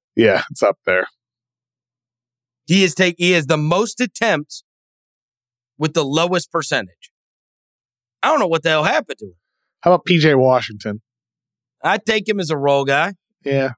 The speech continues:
Speaker 1: you know, give him a shot in new
Speaker 2: I li-,
Speaker 1: situation.
Speaker 2: I mean, they're not ex-, they're not extending him, so, I mean, you could go probably get him for nothing.
Speaker 1: Yeah.
Speaker 2: You know, you don't even have to give up. You wouldn't. e-, eh, you don't even think a first round pick for him,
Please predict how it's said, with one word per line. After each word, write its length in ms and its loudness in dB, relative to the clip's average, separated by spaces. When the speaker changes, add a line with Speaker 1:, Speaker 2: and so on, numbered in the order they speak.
Speaker 1:
you 80 -8
know, 80 -4
give 160 2
him 120 0
a 40 -6
shot 440 0
in 120 -8
new 40 -4
Speaker 2:
I 0 -
li-, 40 -4
Speaker 1:
situation. 640 0
Speaker 2:
I 40 0
mean, 140 -2
they're 100 0
not 220 0
ex-, 140 -6
they're 140 0
not 240 0
extending 440 -4
him, 160 -6
so, 120 -8
I 40 -6
mean, 120 -8
you 80 -4
could 120 -6
go 160 -2
probably 260 -2
get 160 -6
him 140 -2
for 100 -20
nothing. 360 -8
Speaker 1:
Yeah. 220 -4
Speaker 2:
You 140 -2
know, 200 -4
you 160 4
don't 120 2
even 140 2
have 80 0
to 80 -16
give 140 -2
up. 120 0
You 120 -4
wouldn't. 220 -2
e-, 180 -8
eh, 60 -6
you 100 -4
don't 120 0
even 120 -10
think 160 -16
a 80 -20
first 220 -6
round 200 -10
pick 220 -6
for 220 -16
him, 120 -8